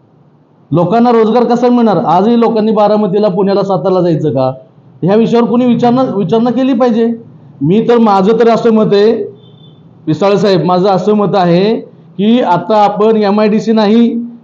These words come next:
फलटणला आयटी कंपनीची गरज आहे. आज इथल्या कंपनीमध्ये पगार किती मिळतोय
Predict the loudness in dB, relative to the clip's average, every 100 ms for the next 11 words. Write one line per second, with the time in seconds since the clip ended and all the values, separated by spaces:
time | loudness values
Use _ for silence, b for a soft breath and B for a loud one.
0 | -2 0 0 0 2 2 2 0 0 0
1 | 0 2 2 2 2 2 2 2 2 0
2 | -2 -8 -20 _ _ _ _ _ _ _
3 | _ _ _ _ -2 2 2 2 0 0
4 | 0 0 2 2 2 0 0 0 0 0
5 | 0 0 2 2 2 0